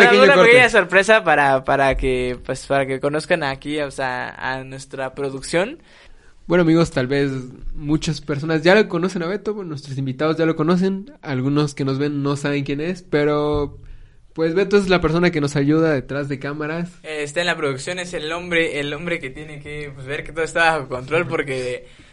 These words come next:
Speaker 2: al inicio, la verdad, se nos iba un chingo de que de repente una cámara ya no estaba grabando, que el audio se iba a la, a la chingada, y la verdad está muy chido tener a alguien que está detrás controlando todo eso, porque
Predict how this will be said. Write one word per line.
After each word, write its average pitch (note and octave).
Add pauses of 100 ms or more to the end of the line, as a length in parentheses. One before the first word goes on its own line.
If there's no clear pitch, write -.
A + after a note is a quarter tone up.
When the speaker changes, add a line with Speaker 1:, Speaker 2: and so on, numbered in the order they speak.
(280)
Speaker 2:
al D#3+
inicio, C4+
la F3
verdad, D#3+
se G3
nos E3
iba E3+
un G3
chingo G3+
de D3+
que C#3+
de C3+
repente D#3
una D#3
cámara D#3
ya D#3
no D3
estaba D3
grabando, D3
que C3
el C3
audio C#3
se D3
iba C#3
a -
la, A#2
a -
la B2
chingada, C3+
y C3+
la B2+
verdad C#3
está D3
muy D3
chido C#3+
tener C3+
a C3+
alguien C#3
que C3+
está C#3
detrás C#3+
controlando C#3+
todo D#3
eso, E3+
porque E3+